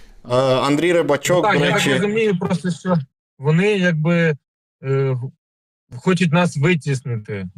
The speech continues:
Speaker 2: І я не розумію, я знаю, що наш уряд, е, наш Національний олімпійський комітет, Міністерство молоді та спорту роблять все для того, щоб все-таки не допускати російських і білоруських спортсменів.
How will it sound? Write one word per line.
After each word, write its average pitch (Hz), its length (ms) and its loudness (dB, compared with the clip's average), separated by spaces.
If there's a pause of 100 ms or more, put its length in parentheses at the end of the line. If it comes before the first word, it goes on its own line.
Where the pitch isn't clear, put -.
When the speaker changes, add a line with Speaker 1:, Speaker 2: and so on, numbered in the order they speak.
Speaker 2:
І 123 120 -6
я 135 320 2
не 160 120 2
розумію, 165 500 2
я 156 300 2
знаю, 185 320 0
що 160 200 -2
наш 151 260 -2
уряд, 160 420 0
е, 123 180 -6
наш 127 340 -6
Національний 139 540 2
олімпійський 143 560 -6
комітет, 131 520 -4
Міністерство 139 520 -2
молоді 131 400 0
та 127 80 -10
спорту 127 480 -2
роблять 143 300 2
все 165 260 0
для 143 160 0
того, 147 320 0
щоб 139 220 -2 (760)
все-таки 139 600 -2 (240)
не 131 160 -4
допускати 139 960 -2 (340)
російських 131 640 -4
і 131 60 0
білоруських 131 460 0
спортсменів. 160 800 0